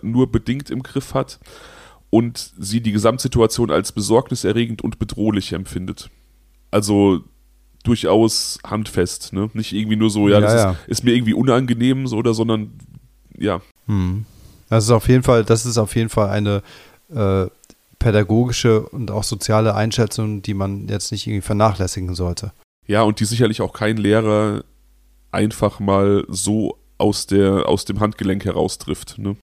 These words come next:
Speaker 2: Genau, ja.
Speaker 1: Weil das ja unter Umständen schon auch massive Folgen eben für den Schüler hat. Und da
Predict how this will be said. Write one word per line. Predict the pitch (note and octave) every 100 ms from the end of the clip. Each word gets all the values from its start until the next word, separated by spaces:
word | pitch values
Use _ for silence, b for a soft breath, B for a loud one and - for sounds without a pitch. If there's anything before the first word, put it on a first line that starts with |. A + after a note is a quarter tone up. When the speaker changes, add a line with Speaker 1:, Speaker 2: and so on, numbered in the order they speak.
| _ -
Speaker 2:
Genau, | F#2+ F#2 F2 - - _ G#2+
ja. | G2 - _ _ -
Speaker 1:
Weil | G2
das | G#2
ja | -
unter | G2+ A#2
Umständen | A#2+ - A#2 G#2+
schon | G2 A#2+
auch | D#2 G2 G#2
massive | G#2 - A2 G#2+
Folgen | - A#2 A2
eben | E2 G#2
für | -
den | G#2+ F#2+
Schüler | - A2+ F#2+
hat. | F#2
Und |
da | F#2 F#2